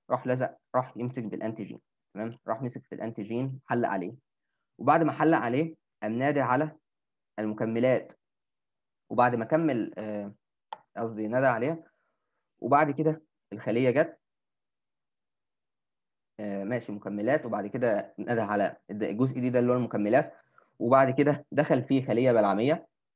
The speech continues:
الخلية البلعمية دي باستخدام الأقدام الكاذبة ابتلعته وهتدمره واتفتته. تعالى بقى اما نشوف كده، بيقول لك: "ما أهم ما يميز هذه الآلية عن غيرها من آلات عمل الأجسام المضادة؟" هل هي دي التلازم بتاعة ال-، الجسم المضاد أي جي إم؟ لا، ده جسم مضاد واحد.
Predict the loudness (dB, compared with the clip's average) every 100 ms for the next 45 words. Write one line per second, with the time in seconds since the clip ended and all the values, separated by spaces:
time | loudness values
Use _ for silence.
0 | _ -2 4 4 6 4 4 0 -2 -6
1 | -6 -6 -4 0 2 0 -2 -2 -2 -2
2 | -2 0 -2 -4 _ -20 -4 0 2 2
3 | 0 -4 _ -6 0 0 2 0 -2 -4
4 | _ -6 -4 -4 -6 -8 -14 _ _ _
5 | _ _ 2 6 6 4 0 -2 0 0
6 | 0 2 4 4 2 4 2 2 0 0
7 | 0 0 -2 0 2 2 2 0 4 2
8 | 2 0 2 4 2 2 0 0 -2 -2
9 | -2 -2 -2 -6 _ _ _ 0 4 6
10 | 4 2 4 6 6 2 2 4 4 0
11 | -2 -2 -2 0 0 2 2 2 2 2
12 | 2 4 4 2 -2 -4 -4 0 0 0
13 | -6 -10